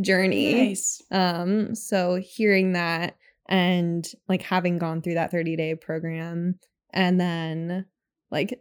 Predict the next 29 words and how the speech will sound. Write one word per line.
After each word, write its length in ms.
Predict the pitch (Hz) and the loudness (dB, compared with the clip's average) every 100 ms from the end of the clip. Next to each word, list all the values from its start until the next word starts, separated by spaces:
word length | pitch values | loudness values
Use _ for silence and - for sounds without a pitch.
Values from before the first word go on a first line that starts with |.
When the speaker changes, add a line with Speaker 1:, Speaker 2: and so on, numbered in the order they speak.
| _ | _
Speaker 1:
seeing 540 | - 226 208 190 180 180 | -4 2 4 4 2 2
that 280 | 175 160 - | 0 -2 -2
it 100 | 190 | 0
is, 400 | 190 214 240 - - | 0 0 -2 -2 4
it's 180 | 277 311 | 6 10
in 200 | 254 247 | 10 10
my, 500 | 220 202 202 202 - | 10 6 6 4 2
my 160 | 220 208 | 2 6
heart, 340 | 233 214 175 - - | 6 6 4 -2 2
my 180 | 233 226 | 6 6
open 460 | 214 226 214 214 | 4 4 4 4
heart 320 | 240 214 - | 4 4 2
thing. 380 | - 120 226 311 | 0 2 8 10
Speaker 2:
Yeah. 200 | 220 185 | 10 8
Speaker 1:
<laughs> 380 | - - 330 - - 277 - - - - | 8 10 8 8 6 0 -2 -10 -12 2
It 180 | 214 190 | 2 4
just, 440 | 202 196 - - 269 | 2 2 -2 -2 0
it's 200 | 277 359 | 0 2
all 160 | 349 | 2
coming 320 | 339 320 285 247 | 2 4 6 6
together. 500 | 240 208 175 - 202 | 6 4 2 -4 -4
So 160 | - | -2
I'm 260 | 208 214 208 | 0 0 0
open 380 | - 269 262 247 | 0 2 4 2
Speaker 2:
Yeah. 40 | |
Speaker 1:
to 100 | 247 | 4
receiving 540 | 240 233 233 208 196 180 | 0 2 2 2 0 -2
the 60 | |
messages. 800 | 170 - - - - 285 - - | -4 -6 -10 -10 -6 -6 -8 -16